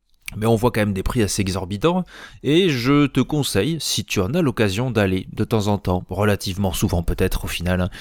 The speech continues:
au marché, ou alors dans des, euh, des, quand, alors, soit les amap, mais c'est encore différent, dans des contributions où finalement il y a plusieurs paysans qui viennent se, se mettre, de, c'est plusieurs, euh,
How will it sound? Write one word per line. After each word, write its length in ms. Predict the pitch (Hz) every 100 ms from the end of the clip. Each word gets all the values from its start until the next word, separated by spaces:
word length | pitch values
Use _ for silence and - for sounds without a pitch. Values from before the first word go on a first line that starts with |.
| - - -
au 120 | 107
marché, 500 | 120 117 - 98 95 - _ -
ou 200 | 120 117
alors 260 | 110 117
dans 140 | 110 104
des, 380 | 101 104 101 101
euh, 460 | 98 95 92 92 92 - - - 82
des, 240 | 92 92
quand, 160 | - 90
alors, 260 | 85 95
soit 200 | - 92
les 180 | 92 90
amap, 320 | 95 156 - 98
mais 120 | 92
c'est 140 | -
encore 260 | 92 90 90
différent, 560 | 87 90 101 98 135 147 - - - - -
dans 220 | 98 113
des 160 | 113 113
contributions 760 | 120 113 131 123 120 143 147 127
où 60 |
finalement 380 | 110 120 110 117
il 60 | 117
y 40 |
a 40 | 95
plusieurs 280 | 104 107
paysans 360 | - 113 107 131
qui 140 | 123
viennent 280 | 95 101 98
se, 220 | 87 -
se 160 | 90 -
mettre, 400 | 90 120 104 90 -
de, 220 | 85 85
c'est 260 | 85 - 80
plusieurs, 440 | - 85 98 90
euh, 120 | 87